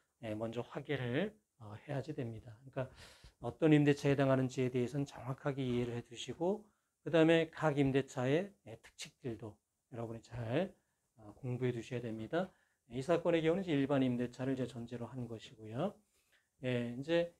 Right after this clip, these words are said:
이 년 연장 합의를 했다. 강호동과 김병만이 임대차 기간이 이제 끝나갈 무렵에 강호동, 김병만이 <clears throat> 임대차 기간을 이 년간 연장하는, 예, 합의를 했다라고 이제 주장을 합니다.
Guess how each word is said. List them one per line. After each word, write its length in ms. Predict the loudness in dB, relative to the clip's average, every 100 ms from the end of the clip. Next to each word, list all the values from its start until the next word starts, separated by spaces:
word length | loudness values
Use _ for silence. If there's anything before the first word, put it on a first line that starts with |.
| _
이 240 | -4 0 2
년 240 | 2 4
연장 400 | 4 4 4 0
합의를 420 | 0 -6 -4 -2
했다. 500 | -2 -2 -4 -4 -6 -12
강호동과 840 | -8 -4 -2 -2 -4 -2 0 -2
김병만이 880 | -2 -4 -2 -2 -2 -2 0 0 -2 _ _ _ _
임대차 520 | 0 2 4 2 2 -4
기간이 320 | 0 0 0
이제 140 | -2
끝나갈 480 | -6 -4 0 2 2
무렵에 580 | 2 -2 -6 -4 -4 -6 _ _ _
강호동, 480 | -8 -6 -4 -2 -2
김병만이 760 | 0 0 2 2 4 4 4 6
<clears throat> 320 | 6 6 -2 -18 -16 -18 6
임대차 440 | 10 12 12 10 4
기간을 340 | 8 10 12
이 120 | 10
년간 420 | 10 8 8 6
연장하는, 640 | 6 4 2 2 4 4 2 -6 _ -8
예, 80 | -8
합의를 520 | -4 -6 -2 -2 -2
했다라고 1200 | -4 -4 -4 -4 -8 -16 _ _ _ -4 0 0
이제 140 | 0
주장을 400 | -2 -4 -6 -4
합니다. 600 | -6 -8 -8 -4 0 0